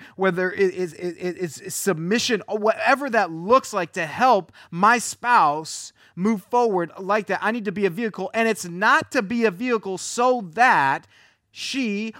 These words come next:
or, or he becomes what I want them to be. Right? Like, like sometimes as a wife, I am,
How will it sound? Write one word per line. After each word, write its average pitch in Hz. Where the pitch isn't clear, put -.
or, 214
or 202
he 247
becomes 208
what 233
I 214
want 214
them 220
to 190
be. 214
Right? 208
Like, 240
like 214
sometimes 254
as 214
a 208
wife, 220
I 233
am, 233